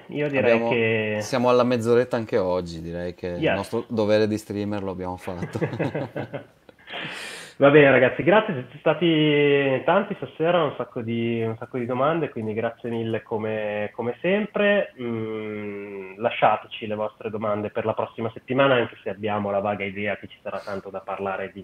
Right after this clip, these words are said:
Speaker 1: dieci T, perché ovviamente sarà il giorno
Speaker 2: Certo.
Speaker 1: dopo la presentazione globale, la nostra prossima Xiaomi cinque D, sarà, accadrà proprio di, di giovedì. E, mm, quindi lasciateci le vostre domande,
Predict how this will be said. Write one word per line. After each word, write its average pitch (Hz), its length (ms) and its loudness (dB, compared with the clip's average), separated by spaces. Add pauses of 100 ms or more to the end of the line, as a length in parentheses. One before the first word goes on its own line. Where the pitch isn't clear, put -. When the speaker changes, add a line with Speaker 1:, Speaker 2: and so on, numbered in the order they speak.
Speaker 1:
dieci 92 280 -16
T, 143 200 -6
perché - 220 -8
ovviamente 104 380 -8
sarà 95 140 -6
il 101 100 -4
giorno 113 240 0
Speaker 2:
Certo. 101 140 0
Speaker 1:
dopo - 120 -8
la 101 100 -6
presentazione 98 800 -10 (540)
globale, 101 540 2
la 98 140 -4
nostra 98 280 -8
prossima 95 960 -6
Xiaomi 98 400 -6
cinque 101 340 -6
D, 107 280 -4 (180)
sarà, 92 160 -6
accadrà 95 340 -6
proprio 95 240 -10
di, 92 280 -10
di 92 100 -12
giovedì. 180 460 -2 (640)
E, 135 440 6
mm, 104 1200 -2
quindi 117 220 0
lasciateci 127 460 -2
le 127 80 -2
vostre 127 280 -2
domande, 156 680 4